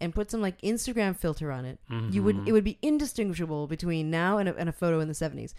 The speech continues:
Speaker 1: So then I was thinking,
Speaker 2: Are, are these ghosts, are you thinking?
Speaker 1: No,
Speaker 2: Uh, is
Speaker 1: they're
Speaker 2: this
Speaker 1: not
Speaker 2: the,
Speaker 1: ghosts. They're
Speaker 2: is,
Speaker 1: like hipsters.
Speaker 2: is it the My So-Called Life Halloween episode?
Speaker 1: They're little, they're little hipsters.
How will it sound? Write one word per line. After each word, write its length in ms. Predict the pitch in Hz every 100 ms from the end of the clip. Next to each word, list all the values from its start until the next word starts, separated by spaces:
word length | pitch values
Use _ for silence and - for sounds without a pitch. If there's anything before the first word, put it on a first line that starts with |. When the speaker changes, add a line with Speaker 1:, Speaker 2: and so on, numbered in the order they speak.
| - -
Speaker 1:
So 60 | 214
then 140 | 285
I 60 | 349
was 100 | 285
thinking, 400 | 196 180 160 160 -
Speaker 2:
Are, 200 | - - -
are 80 | 143
these 180 | 117
ghosts, 560 | - 104 180 220 - -
are 60 | 160
you 100 | 165
thinking? 420 | 175 165 180 185
Speaker 1:
No, 220 | 196 262
Speaker 2:
Uh, 20 |
is 40 | 285
Speaker 1:
they're 80 | 220
Speaker 2:
this 60 |
Speaker 1:
not 260 | 226 247 254
Speaker 2:
the, 60 | 254
Speaker 1:
ghosts. 140 | 202
They're 80 | 226
Speaker 2:
is, 60 |
Speaker 1:
like 160 | 269 285
hipsters. 480 | 339 339 180 92 -
Speaker 2:
is 80 | 117
it 80 |
the 40 | 113
My 120 | 113
So-Called 360 | 117 120 - 117
Life 100 | 120
Halloween 380 | 123 113 107 127
episode? 320 | 160 - 175
Speaker 1:
They're 160 | 247 262
little, 360 | 262 294 277 -
they're 300 | - 214 220
little 160 | 233
hipsters. 480 | 208 202 - 76 -